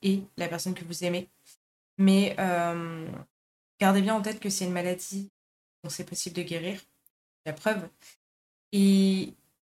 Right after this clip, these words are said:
rappelez-vous bien que vous devez garder confiance en votre proche. Croyez en sa guérison. C'est vraiment très, très important. Et puis, euh,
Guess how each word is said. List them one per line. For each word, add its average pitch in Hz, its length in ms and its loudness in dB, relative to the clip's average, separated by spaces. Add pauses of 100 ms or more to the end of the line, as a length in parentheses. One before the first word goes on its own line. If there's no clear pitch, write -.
(240)
rappelez-vous 185 400 2
bien 175 340 -2 (280)
que 160 520 -2
vous - 460 -8
devez 175 440 -4
garder 202 540 2 (120)
confiance - 720 -2
en 175 180 -2
votre 175 220 -4
proche. - 420 -4 (160)
Croyez 220 280 4
en 208 80 4
sa 202 160 2
guérison. 185 460 0 (160)
C'est - 200 -2
vraiment 190 280 4
très, 196 260 -4
très 196 240 -4
important. 175 440 -6 (1120)
Et 208 140 0
puis, 226 460 -2
euh, 180 460 2